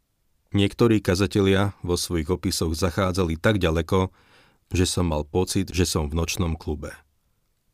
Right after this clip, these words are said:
Tancujúce dievčatá, veľa pitia a smiechu. Písmo nám však neponúka takéto detaily. Štvrtý verš. Pili víno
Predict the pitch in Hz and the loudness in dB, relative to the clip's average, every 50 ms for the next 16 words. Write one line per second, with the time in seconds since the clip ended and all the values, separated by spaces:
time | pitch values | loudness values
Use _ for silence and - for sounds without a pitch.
0 | _ _ - 95 90 92 92 - - 98 95 95 95 - - 85 73 76 82 85 | _ _ 0 0 0 0 0 0 0 0 2 2 0 0 -2 -2 -2 0 0 -2
1 | 87 - - 90 - - 87 87 85 85 85 87 - _ _ _ _ - 101 82 | 0 -2 -2 -4 -2 -2 -2 0 0 -2 -4 -6 -10 _ _ _ _ -6 -4 -2
2 | 85 76 73 73 - - 92 85 - - - 90 82 80 80 - - - 82 - | -2 -2 -4 -6 -6 -4 -4 -4 -2 -2 -2 0 0 0 -2 -4 -4 -4 -4 -2
3 | - - 82 76 73 80 - - - - - _ _ _ _ _ _ _ _ _ | -2 -4 -4 -6 -6 -10 -12 -16 -20 -20 -20 _ _ _ _ _ _ _ _ _
4 | _ _ _ _ _ _ _ _ _ _ _ _ - 95 92 85 - - 95 92 | _ _ _ _ _ _ _ _ _ _ _ _ -2 0 0 0 0 0 0 2
5 | 92 90 90 85 - - 90 85 95 107 104 - 95 80 76 73 71 - 76 71 | 2 2 0 0 -2 -2 0 2 2 2 2 2 0 -2 0 -2 -4 -4 -6 -4
6 | - - 78 - 87 82 - 85 78 73 76 76 - 71 73 73 73 76 - - | -4 -4 -2 -2 -2 -2 0 -2 -2 -2 -2 -4 -4 -6 -6 -6 -10 -12 -16 -18
7 | _ _ _ _ _ _ _ _ _ _ _ _ _ - - - - 90 87 82 | _ _ _ _ _ _ _ _ _ _ _ _ _ -12 -10 -6 -2 -2 -2 -2
8 | - 87 78 71 69 71 - - - - - - _ _ _ _ _ _ _ _ | -2 -2 -4 -4 -4 -8 -8 -8 -8 -10 -10 -12 _ _ _ _ _ _ _ _
9 | _ _ _ _ _ _ _ _ _ _ - 92 85 80 80 76 73 87 90 90 | _ _ _ _ _ _ _ _ _ _ -2 -2 -2 -2 -2 -2 0 2 2 2
10 | 92 92 92 92 95 95 | 2 2 2 2 0 -2